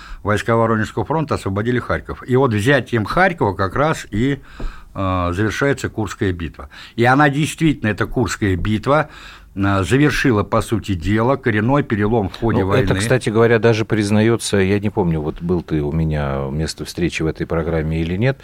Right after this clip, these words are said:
Speaker 2: даже в американских учебниках истории, в школьных, вот там, э, и значение Курской битвы, э,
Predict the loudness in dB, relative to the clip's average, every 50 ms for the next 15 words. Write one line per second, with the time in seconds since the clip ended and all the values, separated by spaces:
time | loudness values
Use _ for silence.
0 | -20 -20 -20 -20 -16 -8 0 2 2 2 4 2 4 4 6 4 4 4 4 2
1 | 2 2 0 -4 -6 -4 -4 -4 0 0 -2 0 -2 -6 -6 -6 -6 -2 -2 -2
2 | -2 2 2 2 4 4 2 0 0 -2 -6 -2 0 0 0 0 -2 -4 -6 -4
3 | -4 -6 -4 -2 0 2 4 4 4 2 2 0 -2 -4 -2 0 0 0 0 0
4 | 0 0 0 -2 -2 -2 -4 -2 0 0 0 0 0 0 0 0 0 0 0 -2
5 | -2 0 -4 -4 -2 -2 -4 -4 -2 -6 -6 -6 -6 -14 -14 -14 -14 -8 -4 0
6 | 0 2 2 2 2 2 0 -2